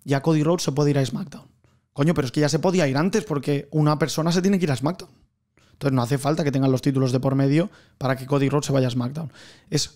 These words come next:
por la única cosa que puedo llegar a entenderlo. Pero es que, o sea, y luego por la otra cosa que podía entenderlo es, vale, pierde el título y entonces empieza ya a instigar con el canjeo. Pero es que ni lo sacan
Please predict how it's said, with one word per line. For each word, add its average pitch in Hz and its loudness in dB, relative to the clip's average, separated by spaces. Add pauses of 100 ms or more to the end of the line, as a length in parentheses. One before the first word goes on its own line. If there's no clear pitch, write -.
(140)
por 139 -4
la 131 0
única 180 2
cosa 170 0
que 156 -4
puedo 143 2
llegar 135 2
a - 2
entenderlo. 127 -4 (340)
Pero 127 0 (920)
es - -6
que, 131 0
o 127 -8
sea, 117 -6 (320)
y - -2
luego 139 4
por 175 0
la 135 2
otra 143 0
cosa 143 -2
que 151 -2
podía 147 0
entenderlo 156 0
es, 147 0 (220)
vale, 127 -4
pierde 135 0
el 131 0
título 139 0 (340)
y 143 -2
entonces 143 0
empieza 135 0
ya 143 2
a - 4
instigar 151 0
con 185 2
el 170 0
canjeo. 143 -4 (880)
Pero 120 -2
es 104 -6
que - -2
ni 127 4
lo 120 2
sacan - -6